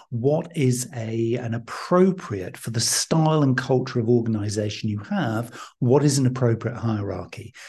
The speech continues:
So sometimes you will have a team leader who, in lots of cases, will sit at the top of the hierarchy or the family tree,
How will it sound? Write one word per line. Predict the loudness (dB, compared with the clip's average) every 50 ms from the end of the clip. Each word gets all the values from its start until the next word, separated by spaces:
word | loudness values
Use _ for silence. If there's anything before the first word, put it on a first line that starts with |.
| -14 -8
So | -2 -2 0
sometimes | 0 2 4 8 8 8 8 8 6 4 4 2 2 0
you | 2 2 2
will | 2 2 0
have | 0 -2 -4 -4 -4 -6 -8
a | -8 -6 -6 -6 -6 -6
team | -6 -4 0 2 4 4 4 2 0 -2 -4 -2
leader | 0 2 4 4 4 4 2 2 2 2 0 0 -2 -4 -12 -18 -14 -4 2
who, | 4 6 6 6 4 2 0 0
in | 2 4 4 4 2 2
lots | 2 0 0 0 -4
of | -6 -4
cases, | -2 0 0 0 0 -2 -2 0
will | 0 0 0
sit | 0 -2 -2 -4 -4 -4 -6
at | -10 -10 -12
the | -14
top | -12 -10 -10 -6 -2 -2 0 0 -2 -2 -4 -8 -10 -10 -12 -6 -2
of | 0 0 0 -2 -2
the | -2 -2 -2
hierarchy | -4 -4 -4 -4 -2 -2 -2 -2 -4 -4 -6 -6 -6 -4 -2
or | -2 -2 -4
the | -4 -6
family | -4 -2 0 0 0 0 -2 -4
tree, | -4 -6 -6 -4 -4 -4 -2 -2 -4 -4 -4